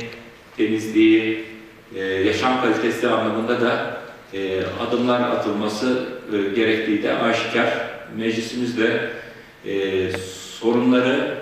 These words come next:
ve ortada alenen duran, e, bu gibi, e, problemleri, e, halının altına süpürmek yerine veya görmezden gelmek yerine, e, inisiyatif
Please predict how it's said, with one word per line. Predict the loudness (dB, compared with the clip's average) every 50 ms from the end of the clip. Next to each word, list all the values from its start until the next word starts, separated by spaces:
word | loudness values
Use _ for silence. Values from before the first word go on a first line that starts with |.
| -10 -14 -16 -18 -20 -20 -20 -20 -20 -20 -20 -18 -16 -8 -2
ve | 0 2 2 2 2 0 -2 -4 -6 -8 -12 -14 -18 -20 -20 -20 -20 -20 -20 -20 -12 -4
ortada | 0 2 2 2 2 2 2 2 4 4 4 2 2 0 -2 -4 -6 -8 -4
alenen | 0 2 2 4 4 4 4 4 2 2 -2 -4 -4 0
duran, | 2 2 4 4 4 4 2 0 -2 -4 -6 -8 -12 -14 -16 -18 -20 -20 -18 -12 -8
e, | -6 -4 -4 -4 -4 -4 -4 -4
bu | -2 2
gibi, | 2 4 6 6 4 4 4 2 0 -4 -6 -8 -6 -4
e, | -2 -2 -2 -2 -2 0
problemleri, | 2 2 2 4 4 2 2 2 2 2 2 2 4 4 2 2 0 -2 -4 -6 -8 -12 -16 -18 -20 -20 -20 -20 -20 -20 -20 -14 -10
e, | -8 -6 -6 -4 -4 -4 -4 -4 -4 -6 -6 -8 -8 -10 -12 -12 -14 -16 -18 -10 -4
halının | -2 0 0 2 0 0 -2 0
altına | 0 0 0 0 -2 -2 0 2 2 2 2 0
süpürmek | -2 -4 -6 -8 -6 -4 -4 -2 0 0 0 0 0 2 2
yerine | 4 4 4 4 2 2 2 2 2 0 -2 0 2
veya | 4 4 6 6 6 4 4 2 0 -2 -2 0
görmezden | 2 4 4 6 6 4 4 4 2 2 2 4
gelmek | 4 4 4 2 2 0 0 2
yerine, | 2 2 2 2 2 0 0 0 -2 -4 -6 -10 -12 -14 -16 -18 -20 -20 -20 -12 -6
e, | -2 -2 -2 0 0
inisiyatif | 0 0 0 0 0 0 0 0 2 0 0